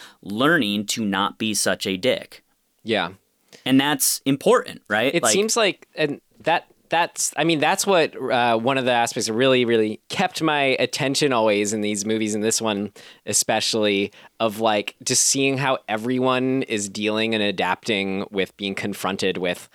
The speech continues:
Speaker 2: a haunting. Like, um,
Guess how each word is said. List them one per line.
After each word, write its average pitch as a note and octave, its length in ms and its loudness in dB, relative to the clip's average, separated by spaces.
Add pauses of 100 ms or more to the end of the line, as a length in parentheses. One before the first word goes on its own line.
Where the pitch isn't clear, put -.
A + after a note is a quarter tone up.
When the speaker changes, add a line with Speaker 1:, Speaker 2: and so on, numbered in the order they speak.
(180)
Speaker 2:
a G#2 60 0
haunting. G#2+ 720 -2 (280)
Like, G#2+ 400 -2 (540)
um, G#2 520 -2